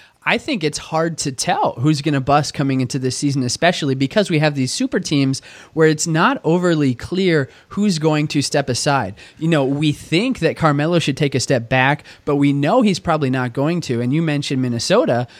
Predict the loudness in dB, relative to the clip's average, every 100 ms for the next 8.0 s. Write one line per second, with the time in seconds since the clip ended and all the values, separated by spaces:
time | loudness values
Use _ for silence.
0 | -18 -2 0 0 2 0 0 -4 -2 -4
1 | 0 0 0 0 -2 0 -4 -6 -4 -2
2 | 0 -2 -2 -2 0 0 0 0 2 2
3 | 2 0 0 0 0 0 0 2 0 0
4 | -2 -2 -2 -2 -2 0 0 -4 -14 -8
5 | -2 0 0 -2 -2 -4 -2 -2 -2 -2
6 | -2 0 -2 -2 -2 0 0 2 2 2
7 | 0 0 -2 -4 -2 -2 -2 -2 -2